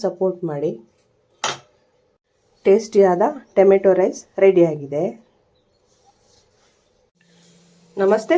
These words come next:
ಫ್ಯಾಮಿಲಿ, welcome back to my channel, it's Chinese World. ನಾನಿವತ್ತು ಒಂದು ನಿಮಗೆ ಸಿಂಪಲ್ ಆದ ಒಂದು ಟೊಮೆಟೊ ರೈಸ್ ತೋರಿಸ್ತಾ ಇದ್ದೀನಿ. ಟೊಮೆಟೊ ರೈಸು ತುಂಬ ಟೇಸ್ಟಿಯಾಗಿರುತ್ತೆ. ಇದಕ್ಕೆ ನಾವು ಹಸಿಮೆಣಸಿನ್ಕಾಯಿ ಸಹ ಯೂಸ್ ಮಾಡ್ತಿಲ್ಲ. ಇದಕ್ಕೆ ಏನೇನು ಇಂಗ್ರೀಡಿಯೆಂಟ್ಸ್ ಬೇಕು ಅಂದರೆ,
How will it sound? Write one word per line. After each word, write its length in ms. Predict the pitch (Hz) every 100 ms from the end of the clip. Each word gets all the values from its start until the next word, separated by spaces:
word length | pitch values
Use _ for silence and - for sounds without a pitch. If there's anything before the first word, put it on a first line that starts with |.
| 339
ಫ್ಯಾಮಿಲಿ, 400 | 285 220 175 190 294 -
welcome 320 | 208 196 196 196
back 140 | 196 226 -
to 40 | 370
my 80 | 285 -
channel, 300 | 190 170 180 262 -
it's 160 | - - -
Chinese 360 | 240 196 175 151
World. 200 | 143 139 - - - _ 220
ನಾನಿವತ್ತು 500 | 247 285 226 196 190 185
ಒಂದು 140 | 180 190 185
ನಿಮಗೆ 240 | 180 208 262
ಸಿಂಪಲ್ 340 | 262 262 247 208
ಆದ 120 | 180 208 196
ಒಂದು 140 | 226 254
ಟೊಮೆಟೊ 300 | 247 240 208 185
ರೈಸ್ 160 | 175 170
ತೋರಿಸ್ತಾ 340 | 165 151 - 151
ಇದ್ದೀನಿ. 280 | 147 151 196 277 _ _ _ _ _ _ 240
ಟೊಮೆಟೊ 320 | 240 254 240 208
ರೈಸು 260 | 208 214 269 262
ತುಂಬ 180 | 214 202 202
ಟೇಸ್ಟಿಯಾಗಿರುತ್ತೆ. 840 | 208 233 - 208 180 175 170 254 330 - - - _ 214
ಇದಕ್ಕೆ 260 | 202 202 214
ನಾವು 160 | 196 202
ಹಸಿಮೆಣಸಿನ್ಕಾಯಿ 720 | 220 202 214 196 196 185 175 175
ಸಹ 100 | 175 208 214
ಯೂಸ್ 160 | 208 196 175
ಮಾಡ್ತಿಲ್ಲ. 360 | 156 151 151 240 - _ _ _ -
ಇದಕ್ಕೆ 240 | 208 220 220 214
ಏನೇನು 260 | 233 233 202
ಇಂಗ್ರೀಡಿಯೆಂಟ್ಸ್ 500 | 190 180 180 180 190 190
ಬೇಕು 180 | 190 185
ಅಂದರೆ, 160 | 180